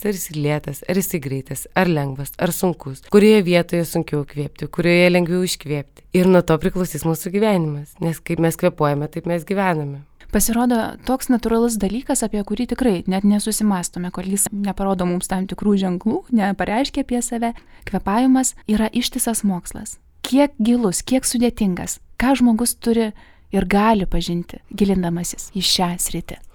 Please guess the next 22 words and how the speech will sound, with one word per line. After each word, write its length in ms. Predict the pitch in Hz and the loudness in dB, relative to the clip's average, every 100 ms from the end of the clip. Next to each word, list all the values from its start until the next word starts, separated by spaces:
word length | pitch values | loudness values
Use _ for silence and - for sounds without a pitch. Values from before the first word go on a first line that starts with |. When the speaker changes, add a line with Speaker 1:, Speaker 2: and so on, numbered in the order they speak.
| - | -18
Speaker 1:
Kiekvieną 400 | - - 185 180 | -8 2 4 4
kartą 300 | 190 190 170 | 2 -2 -2
sakau, 300 | 170 170 180 | -4 -4 -4
kad 240 | 170 160 - - | -2 -4 -6 -16
žmogus 480 | - 156 165 151 196 | -10 -4 -4 -2 -2
ateinantis 880 | 156 156 180 170 156 151 139 - - - | -2 0 0 0 -2 -8 -12 -14 -16 -14
pas 140 | 156 | -12
mane 220 | - 156 160 | -8 -6 -6
į 60 | |
sesijas, 560 | - 190 226 285 277 - - - - | -6 -8 -6 -8 -10 -14 -20 -20 -10
geriausia, 380 | 185 180 190 190 | -2 2 2 0
kad 140 | - 170 | -4 -6
jis 100 | 156 | -4
turėtų 380 | 180 180 175 - | -2 -2 -4 -4
intenciją, 640 | 170 165 202 180 - 139 | -2 2 2 2 0 -10
kodėl 380 | - 165 180 151 | -8 -2 0 0
jis 100 | 143 | -2
ateina, 380 | 156 165 147 147 | -8 -8 -8 -8
nes 240 | 160 151 | -8 -8
kiekvienas 460 | - 165 185 180 170 | -8 -4 -2 0 0
žmogus 340 | 175 165 170 | -2 -2 -4
yra 140 | 170 | -6